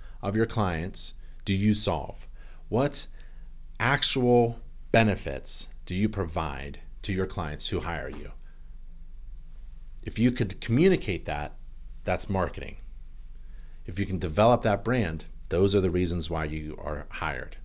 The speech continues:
So one of the reasons why I'm hired, as we've seen so far, is I get up on the roof, right?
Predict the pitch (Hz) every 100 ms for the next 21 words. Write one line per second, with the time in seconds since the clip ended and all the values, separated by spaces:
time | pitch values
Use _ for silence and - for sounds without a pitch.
0 | - - - - - - 78 - - -
1 | 107 110 104 104 92 80 76 76 76 -
2 | 120 156 82 67 87 117 - 87 82 85
3 | 80 - - - - 98 85 - 82 104
4 | 90 78 80 - - - 78 82 82 87
5 | 92 78 78 - - - - - - -
6 | - - - 90